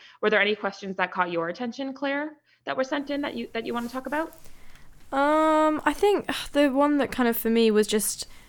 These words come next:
Speaker 2: which we've looked at a little bit, was just about, um, the lack of records and maybe, like, what evidence there was. So maybe we could just go over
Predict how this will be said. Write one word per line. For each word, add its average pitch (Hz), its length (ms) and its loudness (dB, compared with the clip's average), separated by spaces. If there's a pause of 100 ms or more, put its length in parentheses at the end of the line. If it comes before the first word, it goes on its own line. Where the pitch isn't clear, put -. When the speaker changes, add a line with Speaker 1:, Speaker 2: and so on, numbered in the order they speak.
(100)
Speaker 2:
which 208 180 2
we've 220 100 2
looked 214 160 4
at 165 80 4
a - 40 2
little 190 160 4
bit, 185 160 2
was 196 140 2
just 208 160 -2
about, 185 400 4
um, 180 540 0 (500)
the 202 220 0
lack 208 280 6
of 190 160 2
records 190 580 2
and 196 140 2
maybe, 190 180 4
like, 190 160 2
what 190 260 2
evidence 185 440 2
there 170 160 2
was. - 380 0
So 233 140 4
maybe 277 220 4
we 311 140 6
could 262 140 -2
just - 180 -2
go 208 180 6
over 190 400 6